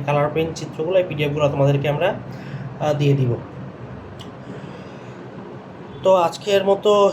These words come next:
এ পর্যন্তই। আহ, সামনে নতুন আর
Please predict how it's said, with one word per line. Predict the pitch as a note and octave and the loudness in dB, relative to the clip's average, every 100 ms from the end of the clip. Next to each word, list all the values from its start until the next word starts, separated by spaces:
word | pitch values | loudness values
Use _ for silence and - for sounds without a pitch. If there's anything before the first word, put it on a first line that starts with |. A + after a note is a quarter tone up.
| F3 | 2
এ | F#3+ | 2
পর্যন্তই। | G#3 G3+ G#3 G#3 G#3+ A#3 A#3 | 2 4 4 6 4 6 2
আহ, | - - - F3 F3 | -2 -12 -4 4 4
সামনে | F3 F#3 F#3 F#3 F#3 F#3 F#3 F3 - - - - - - E3 | 4 2 2 6 8 8 6 4 -4 -14 -14 -14 -14 -8 -2
নতুন | F3 F#3 F3 | 0 2 2
আর | D#3 | 2